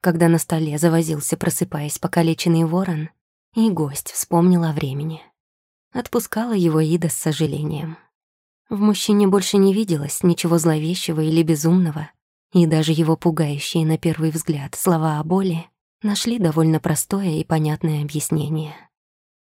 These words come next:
Без этих жутких деталей Маран оказался в меру загадочным и, пожалуй, во всех смыслах интересным. Привлекательная наружность,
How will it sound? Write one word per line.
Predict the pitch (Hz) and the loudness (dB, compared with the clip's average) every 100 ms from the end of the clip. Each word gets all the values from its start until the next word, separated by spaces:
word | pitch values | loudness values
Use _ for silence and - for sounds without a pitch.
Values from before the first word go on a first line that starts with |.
| - | -6
Без | 165 156 - | -4 -4 -4
этих | 165 - 160 - | -6 -4 -8 -6
жутких | 185 156 147 - 147 | -6 -4 -6 -4 -2
деталей | 156 - 180 196 156 180 | 0 0 -2 -4 -8 0
Маран | 185 180 180 208 | 2 4 2 0
оказался | 175 170 165 170 - | 0 0 2 0 0
в | 165 | 4
меру | 175 170 | 4 4
загадочным | 165 165 160 185 185 - 160 160 - _ - | 2 2 0 -2 -2 -4 -4 -6 -10 _ -4
и, | 208 | -2
пожалуй, | 196 190 196 190 185 | 0 2 2 4 4
во | 185 | 2
всех | - - 170 180 | 0 -2 -2 -2
смыслах | - 202 170 - 165 165 | -2 2 2 2 -2 2
интересным. | 175 175 185 160 123 - 147 156 _ _ _ _ _ | 2 4 0 0 -4 -8 -8 -12 _ _ _ _ _
Привлекательная | - 196 175 160 170 170 185 175 165 | 2 4 4 2 -2 0 2 2 2
наружность, | 147 147 143 156 165 165 - - | -2 -4 -6 -4 -4 -4 -10 -16